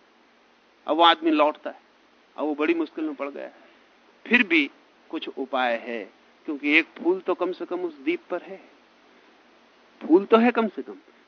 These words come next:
वो बता सकता है कि ये लाल रंग है, सफेद रंग का भी फूल होता है, उसको ये नाम कहते हैं, ये छोटा फूल है, बहुत बड़ा फूल होता है, उसको कमल कहते हैं। फिर भी उस, उस द्वीप के निवासियों को वो थोड़ा बहुत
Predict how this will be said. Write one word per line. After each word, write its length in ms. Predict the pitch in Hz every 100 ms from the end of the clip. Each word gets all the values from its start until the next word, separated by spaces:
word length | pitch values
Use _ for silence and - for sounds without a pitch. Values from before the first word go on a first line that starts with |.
| -
वो 60 |
बता 240 | 135 165 196
सकता 340 | 196 185 196
है 100 | 196
कि 120 | 175
ये 100 | 165
लाल 300 | 139 135 160
रंग 220 | 160 151 127
है, 360 | 117 123 127 _ _ _ _ _ _ _ _ _ _ _ _ _ _ _ _ _ -
सफेद 300 | 127 175 165
रंग 180 | 165 156
का 140 | 139
भी 120 | 127
फूल 260 | 120 117 110
होता 260 | 101 - -
है, 180 | - - _ _ -
उसको 260 | - 135 - _ _ -
ये 160 | 135 143
नाम 260 | 139 113 113
कहते 340 | 101 101 -
हैं, 180 | 95 - - _ _ - - 175
ये 80 | 175
छोटा 360 | - 160 185
फूल 340 | 180 185 175 160
है, 60 |
बहुत 300 | 131 123 160
बड़ा 200 | 165 170
फूल 240 | - 156 143
होता 240 | 127 131
है, 60 | 120
उसको 240 | 113 120
कमल 300 | 117 117 120
कहते 320 | 107 104 -
हैं। 100 | - - _ - - - _ -
फिर 200 | 233 285
भी 140 | 320
उस, 340 | 294 262 262 - - _ -
उस 180 | 262 208
द्वीप 360 | 165 226 240
के 120 | 233 214
निवासियों 600 | 196 185 196 - 220 226
को 180 | 208 214
वो 160 | 196
थोड़ा 420 | - - 170 190
बहुत 200 | 185 185